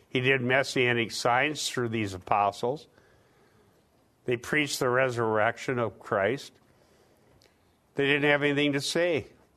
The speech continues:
You might want to turn to Luke twenty-one fifteen.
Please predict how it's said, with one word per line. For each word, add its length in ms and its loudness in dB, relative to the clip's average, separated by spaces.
You 100 -2
might 180 2
want 400 -2
to 80 -10
turn 720 0
to 100 -6
Luke 240 -2
twenty-one 600 0
fifteen. 1040 -6